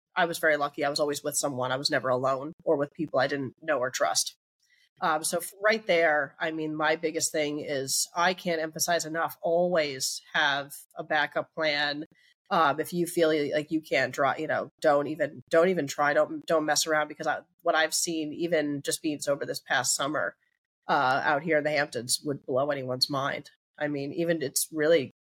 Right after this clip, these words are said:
what it comes down to is guilt by association. If people, there are people that I was with that I didn't even realize had cocaine on them,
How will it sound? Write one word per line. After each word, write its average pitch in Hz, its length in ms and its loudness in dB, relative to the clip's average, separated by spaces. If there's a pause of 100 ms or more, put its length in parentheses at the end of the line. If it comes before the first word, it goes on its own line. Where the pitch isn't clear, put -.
(220)
what 165 120 2
it 151 60 -4
comes 156 160 -4
down 139 180 2
to 139 80 -6
is 120 80 -6
guilt 139 260 0
by 147 100 4
association. 135 680 0
If 123 140 -8
people, 151 500 0 (340)
there 185 80 2
are 165 40 2
people 180 280 0
that 147 280 2 (180)
I 156 80 -4
was 147 100 -6
with 170 160 2
that 151 80 4
I 143 80 4
didn't 151 140 -6
even 143 140 -4
realize 139 260 0
had - 160 -4
cocaine 139 380 -4
on 139 180 -2
them, 139 300 -4